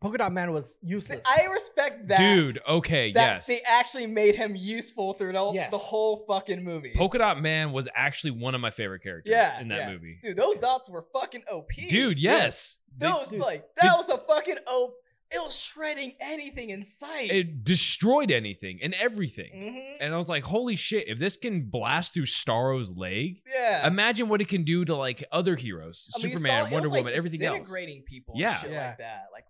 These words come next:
Speaker 2: fuck. When it got to the part for Ratcatcher, I did not think she was gonna be a useful character in the movie. I thought
Speaker 1: I
Speaker 2: it was gonna be something like, kind of like a sympathy character, like the pity, like she didn't belong there,
Speaker 3: Mm-hmm.
Speaker 2: 'cause that's how they kinda showed it in the trailer.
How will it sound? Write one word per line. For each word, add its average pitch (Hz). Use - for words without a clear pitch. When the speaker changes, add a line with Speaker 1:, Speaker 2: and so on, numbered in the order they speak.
Speaker 2:
fuck. 202
When 214
it 247
got 262
to 294
the 240
part 214
for 147
Ratcatcher, 254
I 247
did 254
not 240
think 226
she -
was 202
gonna 196
be 165
a 160
useful 143
character 113
in 110
the 110
movie. 92
I 196
thought 233
Speaker 1:
I 226
Speaker 2:
it 220
was 214
gonna 220
be 214
something 214
like, 180
kind 247
of 226
like 220
a 151
sympathy 220
character, 240
like 165
the 147
pity, 190
like 160
she 202
didn't 185
belong 156
there, 247
Speaker 3:
Mm-hmm. 113
Speaker 2:
'cause 190
that's 220
how 226
they 202
kinda 190
showed 202
it 196
in 170
the 143
trailer. 139